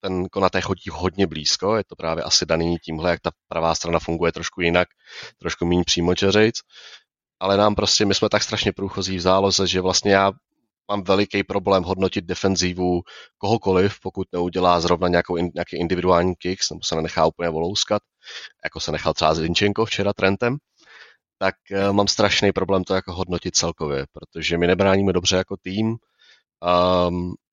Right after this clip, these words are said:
a je to, je to hrozně znát. Je to hrozně znát. Tahle změna je fajn. Já myslím, že Trentovi to strašně vyhovuje. Já nevím, jestli on může hrát zálohu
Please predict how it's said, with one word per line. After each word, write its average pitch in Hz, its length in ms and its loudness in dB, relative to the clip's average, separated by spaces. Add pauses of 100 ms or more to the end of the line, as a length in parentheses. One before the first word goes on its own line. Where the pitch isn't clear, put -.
(140)
a 87 300 4
je 87 200 4
to, 101 180 -6
je 87 80 -2
to 87 140 -10
hrozně 82 320 -4
znát. 73 300 -6 (340)
Je 85 80 -20
to 85 100 -16
hrozně 78 240 -10
znát. 71 340 -8
Tahle 117 220 2
změna 117 200 6
je 107 60 4
fajn. 95 380 0 (120)
Já 87 80 -4
myslím, 85 200 -4
že 95 100 0
Trentovi 90 360 -2
to - 80 -4
strašně 95 340 0
vyhovuje. 87 460 2 (160)
Já 80 140 -6
nevím, 90 200 0
jestli 92 240 4
on 87 240 2 (600)
může 82 160 -10
hrát 85 240 2
zálohu 120 500 4